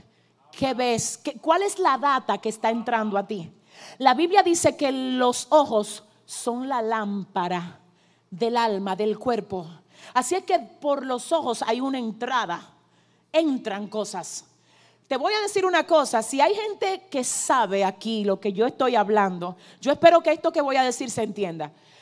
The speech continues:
Hay lugares donde para tú entrar tú tienes que estar acorde. Y si no estás acorde, te cierran el paso.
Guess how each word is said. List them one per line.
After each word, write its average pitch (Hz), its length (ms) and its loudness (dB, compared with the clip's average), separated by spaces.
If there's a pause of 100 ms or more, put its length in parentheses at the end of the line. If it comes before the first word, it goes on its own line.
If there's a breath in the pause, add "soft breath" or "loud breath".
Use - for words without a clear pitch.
(200 soft breath)
Hay 359 220 4
lugares 269 500 2
donde 233 260 -2
para 226 260 2
tú 285 140 -2
entrar 233 340 0
tú 233 100 -8
tienes 247 260 -2
que 254 80 -6
estar 247 260 0
acorde. 208 560 -2 (680 soft breath)
Y 277 80 -2
si 294 180 -2
no 285 100 2
estás 359 300 2
acorde, 247 400 2
te 226 120 -2
cierran 254 380 -6
el 240 140 -8
paso. 185 480 -8